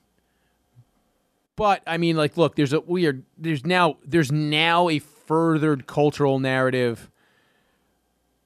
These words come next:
where people fucking kind of go, "I know my rights," kind of sh-, like, it's like, I'll tell you this, as somebody who's been, I've had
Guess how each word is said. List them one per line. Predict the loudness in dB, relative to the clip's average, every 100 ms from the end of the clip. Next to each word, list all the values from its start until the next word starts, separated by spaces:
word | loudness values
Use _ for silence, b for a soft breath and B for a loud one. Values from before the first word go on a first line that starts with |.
| _ -6
where | -4
people | -2 -6 -6 0 0
fucking | 0 -2 -2 -4
kind | -4 -2 -2
of | 0
go, | 0 2
"I | 0
know | 0 -2
my | -2 -2
rights," | 0 0 0 -4
kind | -4 -4
of | -8
sh-, | -8
like, | -4 -2
it's | -2 -4
like, | -2
I'll | -2
tell | 0
you | 0
this, | 2 0 -2
as | -4
somebody | 0 2 2
who's | 0
been, | 0 0 0 -4 -12 _ _ _ _ _ -4
I've | -2 -2
had | -2 -2 -2